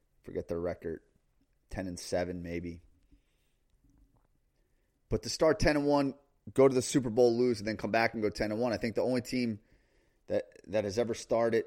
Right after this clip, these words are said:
ten and one two years in a row is Peyton Manning, if that's correct. Oh five, oh six. They won the Super Bowl in oh six against the Bears. It's unbelievable.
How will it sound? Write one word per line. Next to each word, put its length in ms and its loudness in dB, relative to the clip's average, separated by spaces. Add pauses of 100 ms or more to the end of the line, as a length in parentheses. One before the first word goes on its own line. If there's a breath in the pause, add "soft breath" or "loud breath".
ten 220 0
and 80 -4
one 120 -4
two 160 -10
years 220 -4
in 80 -8
a 60 -8
row 520 0 (140)
is 220 -2
Peyton 520 -2
Manning, 520 -4
if 80 -6
that's 240 -2
correct. 520 0
Oh 120 0
five, 360 -4
oh 120 -2
six. 600 -4
They 120 -6
won 180 -6
the 60 -10
Super 260 -12
Bowl 340 -2
in 60 -4
oh 80 -6
six 320 -10
against 240 -10
the 80 -8
Bears. 640 0 (4000 soft breath)
It's 180 -2
unbelievable. 680 4